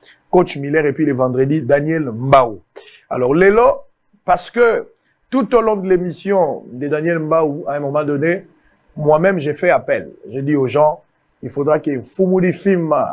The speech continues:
Aya, parce que l'autorité coutumière, nous ne pouvons pas les oublier. Baza na son des cloches na bango,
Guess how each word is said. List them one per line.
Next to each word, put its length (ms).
Aya, 560
parce 180
que 360
l'autorité 640
coutumière, 800
nous 140
ne 120
pouvons 440
pas 540
les 260
oublier. 600
Baza 200
na 120
son 300
des 120
cloches 300
na 100
bango, 480